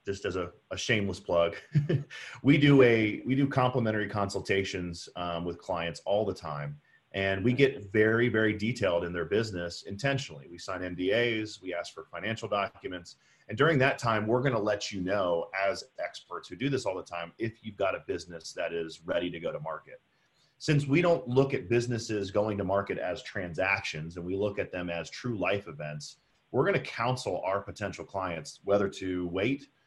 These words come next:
or whether to, "Hey, you've got a business. If you like, you can go to market now." Um, we have, you know, we had a business that, uh, that we were able to sell back in April,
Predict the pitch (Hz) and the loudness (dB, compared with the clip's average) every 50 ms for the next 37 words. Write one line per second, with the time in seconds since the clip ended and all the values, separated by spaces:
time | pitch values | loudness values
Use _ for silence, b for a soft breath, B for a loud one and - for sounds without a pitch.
0 | _ _ _ _ - 101 101 98 95 101 98 98 101 95 - - - 95 92 90 | _ _ _ _ 6 6 6 8 8 6 6 6 4 -2 -4 -4 -4 -2 0 0
1 | 90 90 90 90 90 85 87 107 107 101 95 95 101 101 104 104 98 98 92 104 | 0 0 0 0 -2 -2 0 0 0 2 0 0 -2 0 2 2 2 2 2 2
2 | 101 92 95 85 - 92 - 92 92 90 92 90 90 82 - 85 80 90 90 82 | 0 0 -2 -6 -6 -8 -6 -4 -2 0 0 0 -2 -4 -6 -10 -10 -8 -6 -4
3 | 85 85 82 82 82 82 78 - - - 73 69 - - _ _ b b b b | -4 -4 -4 -4 -6 -6 -8 -12 -16 -16 -18 -20 -20 -20 _ _ b b b b
4 | b b b b b - 90 90 90 87 87 85 85 80 87 - _ 107 107 120 | b b b b b 0 2 2 2 2 0 -2 -4 -6 -10 -10 _ 0 2 2
5 | 117 113 117 110 107 98 98 90 - - _ - 107 95 85 80 80 82 82 92 | 4 4 4 4 4 4 2 0 -6 -14 _ -8 -6 -4 -4 -4 -4 -4 -4 -2
6 | 113 110 110 - 85 82 104 104 98 98 98 95 90 - - 92 90 90 85 - | 0 2 2 2 0 2 2 0 0 0 -2 -6 -8 -6 -4 -4 -2 -2 -4 -4
7 | - 95 90 87 87 87 85 85 98 90 87 98 101 104 101 95 95 92 92 85 | -4 -2 0 0 0 0 0 -2 -4 -2 -2 0 0 0 0 0 -2 -4 -6 -8
8 | - - 90 82 - - 95 92 90 87 85 85 - 90 92 107 117 117 117 107 | -8 -8 -8 -6 -4 -2 -2 -2 -2 -2 -4 -6 -6 -6 -4 -4 -4 -2 -2 -2
9 | 95 92 85 - | -2 -2 -4 -6